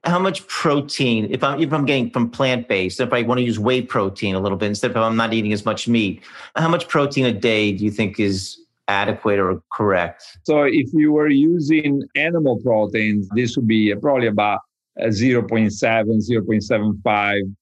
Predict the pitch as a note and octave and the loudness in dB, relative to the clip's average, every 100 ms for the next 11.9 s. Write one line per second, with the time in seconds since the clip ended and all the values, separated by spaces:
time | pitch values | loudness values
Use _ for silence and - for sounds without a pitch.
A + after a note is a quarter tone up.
0 | - G2+ A#2+ A#2+ A#2 A2+ A2 A2 G#2 G2 | -6 0 2 2 0 0 2 2 0 -2
1 | G2 A#2+ B2+ A#2+ A#2 B2 A#2 A2+ G2+ G2+ | -4 -2 0 0 -2 -4 0 0 0 0
2 | D2+ G2 G2+ G#2+ _ _ - A2+ A#2 A#2 | -4 -4 -2 -4 _ _ -2 0 2 0
3 | G2+ B2+ B2 A#2 G#2 A#2+ G#2 F2+ A#2 G#2 | 2 0 2 0 0 0 0 0 0 0
4 | G#2 G2+ G#2 G#2+ G#2+ G#2 G#2 G2+ - G#2+ | 0 0 0 0 0 0 -2 -4 -4 0
5 | G2 G2 - G2 D2 - - _ _ - | 0 0 -2 -4 -6 -14 -20 _ _ -6
6 | - C#3 F#3 F#3+ F#3 D3+ A2 _ C#3+ C3+ | 0 2 2 0 0 0 -4 _ -2 -2
7 | D3+ D3 C3 B2+ B2+ A#2 A2+ G#2+ - C3 | 0 0 2 2 0 0 0 0 -2 0
8 | B2 A2+ - A2+ A2 G#2+ G#2 G#2+ G#2 G2+ | 0 -2 -2 0 2 2 2 2 2 -2
9 | - C3 A#2+ A2+ G#2 F#2+ G#2 F#2+ B2 A#2+ | -2 -2 0 0 0 0 -2 -2 -2 0
10 | A2+ G#2 G2 - A#2+ G#2+ G2+ G#2 G2 A2+ | 2 2 0 -2 0 0 0 -2 0 -4
11 | - A#2+ G#2 G#2+ G2+ G#2 G#2 G#2 F#2 | -2 0 0 0 0 2 2 0 -2